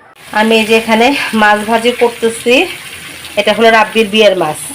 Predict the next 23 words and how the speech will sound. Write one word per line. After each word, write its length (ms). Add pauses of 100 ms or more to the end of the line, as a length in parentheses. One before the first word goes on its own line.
(680)
এখন 180
কেউ 180
কেউ 180
বলবে 220
যে 100
এত 80 (100)
কম 120 (120)
কেন, 140 (160)
খালা 180 (100)
অনেক 240
মাছ 160 (120)
দিছে, 260 (300)
but 140 (200)
মাছ 240
তো 120
আমার 140 (100)
সাহেব 280 (460)
আর 160
আমি 100 (100)
কেবল 240 (120)
খাওয়া 280
ট্রাই 180 (100)
করতেছি। 500